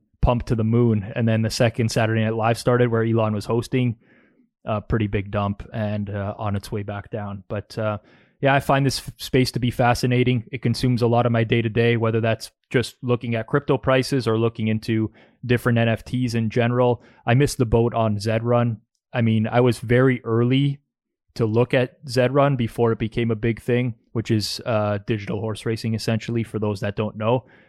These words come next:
Uh, it's kind of blowing up now, but, um, I do find the space very fascinating. And, um, definitely, I,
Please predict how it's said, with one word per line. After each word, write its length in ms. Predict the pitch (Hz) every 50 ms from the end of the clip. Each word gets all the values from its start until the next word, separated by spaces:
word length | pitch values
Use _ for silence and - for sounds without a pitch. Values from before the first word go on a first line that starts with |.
| _ _ -
Uh, 200 | - 104 104 101
it's 120 | 104 -
kind 180 | - - 110 107
of 60 | 101 104
blowing 260 | 110 104 104 104 107
up 160 | 104 - -
now, 160 | 120 120 120
but, 240 | 120 113 110 101 - - - _ _ _ _
um, 260 | - 107 107 107 107 107 -
I 80 | 135
do 180 | 127 113 127 113
find 280 | - - 113 110 107 107
the 60 | 101
space 280 | - - 113 107 104
very 260 | - - 107 104 104 95
fascinating. 760 | - - 98 95 - - 110 104 104 107 104 104 98 98 - -
And, 280 | 120 113 107 107 98 110
um, 360 | 104 104 104 104 101 101 98 - _ - _ _ _ _
definitely, 720 | - 123 120 - 143 123 117 113 117 120 117 113 104 - _ _ _ -
I, 200 | 113 117 117